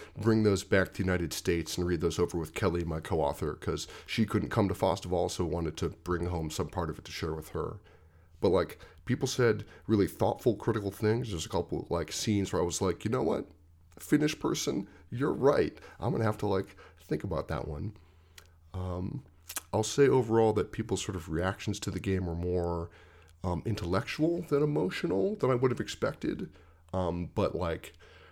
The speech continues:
they were, like, traveling into space to play these characters. They're like, "Okay, a character from the U S. Hmm." And they're like, "Oh, a character from the seventies? Oh," and then, like, a character who's, like, a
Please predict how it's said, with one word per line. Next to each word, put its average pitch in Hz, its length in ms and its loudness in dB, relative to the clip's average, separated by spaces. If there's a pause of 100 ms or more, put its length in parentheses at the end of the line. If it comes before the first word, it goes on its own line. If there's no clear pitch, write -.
(680)
they 107 140 2
were, 110 200 4
like, 95 320 2
traveling 113 540 0
into 92 180 0
space 92 460 -2
to - 80 -4
play 123 180 -2
these 123 120 -4
characters. 131 480 0
They're 98 120 0
like, 85 160 -4
"Okay, 104 280 2
a 80 80 -2
character 117 380 0
from 95 140 0
the 90 80 -2
U 98 160 4
S. - 420 -4
Hmm." 82 420 0
And 90 100 -2
they're 95 80 2
like, - 100 -10
"Oh, 123 100 6
a 92 40 -4
character 147 320 -2
from 101 200 -2
the 82 160 -6
seventies? - 800 -4
Oh," 147 260 4
and 95 100 2
then, 107 60 4
like, 98 160 -2
a 92 60 -8
character 139 320 0
who's, 117 220 -4
like, 104 140 2
a 87 120 -2